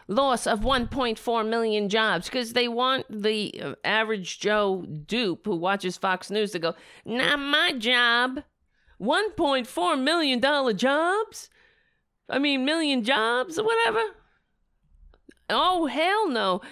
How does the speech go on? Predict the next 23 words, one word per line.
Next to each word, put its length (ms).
It's 140
not 160
gonna 140
be, 180
I'm 280
not 180
gonna 160
lose 260
my 240
job 440
so 200
some 540
whatever 580
can 240
get, 220
some 240
welfare 580
queen 680
can, 440
uh, 360
d-, 180
take 260
advantage. 920